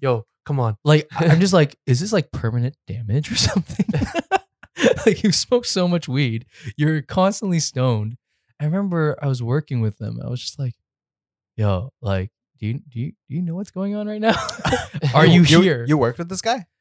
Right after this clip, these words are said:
Speaker 2: Yeah, yeah, we did some, some business <laughs>
Speaker 3: Okay,
Speaker 2: together.
Speaker 3: okay.
Speaker 2: It's like, "Are you here right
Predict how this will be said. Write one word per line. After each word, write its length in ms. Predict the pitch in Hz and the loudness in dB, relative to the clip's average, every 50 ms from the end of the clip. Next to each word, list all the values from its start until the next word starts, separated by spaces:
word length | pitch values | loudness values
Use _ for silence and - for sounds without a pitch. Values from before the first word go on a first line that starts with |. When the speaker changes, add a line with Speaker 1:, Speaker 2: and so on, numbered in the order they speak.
| _ _ _ _ _ _ _ _ | _ _ _ _ _ _ _ _
Speaker 2:
Yeah, 300 | - 151 175 170 170 151 | -6 -2 0 4 4 6
yeah, 180 | 139 131 123 117 | 6 6 6 6
we 100 | 117 120 | 4 2
did 140 | 123 135 123 | 2 0 0
some, 280 | - 135 120 113 110 117 _ - | 0 -2 -2 -2 -4 -8 _ -12
some 160 | - 127 113 | -8 -8 -4
business 560 | 101 104 101 110 117 120 107 - - - 101 101 | -4 -2 2 4 6 6 6 4 2 0 0 2
<laughs> 60 | 104 | 2
Speaker 3:
Okay, 320 | 104 135 107 92 90 - | 4 2 2 2 0 -2
Speaker 2:
together. 40 | - - - 135 127 | 0 0 -2 -2 -2
Speaker 3:
okay. 200 | 165 131 95 87 | -2 -4 -4 -6
Speaker 2:
It's 120 | 90 95 - | -6 -4 -4
like, 160 | 170 - _ _ _ - | -6 -6 _ _ _ -4
"Are 120 | - 139 151 | -2 0 0
you 200 | 165 208 247 233 | 0 0 0 0
here 360 | 175 135 - 113 104 113 139 | 0 -2 -2 -2 -2 0 0
right 180 | 156 170 180 | 0 -2 -4